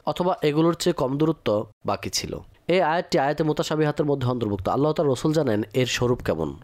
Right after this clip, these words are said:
তবে নবী করিম সাল্লাল্লাহু তাআলা আলাইহি ওয়া আলিহি ওয়াসাল্লাম আল্লাহ তাবারক তাআলার নৈকট্য অর্জন করেছিলেন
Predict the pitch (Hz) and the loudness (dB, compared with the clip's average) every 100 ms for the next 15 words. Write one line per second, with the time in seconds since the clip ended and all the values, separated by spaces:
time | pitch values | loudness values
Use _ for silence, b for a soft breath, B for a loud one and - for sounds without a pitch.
0 | - _ _ _ 202 190 131 143 165 165 | -20 _ _ _ -2 2 2 2 0 0
1 | 185 170 185 156 135 151 156 139 143 120 | 0 0 0 0 0 0 -2 0 0 0
2 | 120 139 135 135 123 - 143 143 135 151 | 2 2 2 2 0 0 2 2 2 0
3 | 107 - 151 123 98 101 147 170 180 156 | 0 -2 2 2 0 -4 -4 -4 -2 -2
4 | 160 160 165 131 139 117 104 117 131 117 | -2 -2 -4 -2 -2 0 0 0 0 0
5 | 113 110 101 90 82 78 73 | 0 -2 -2 -2 -2 -2 -4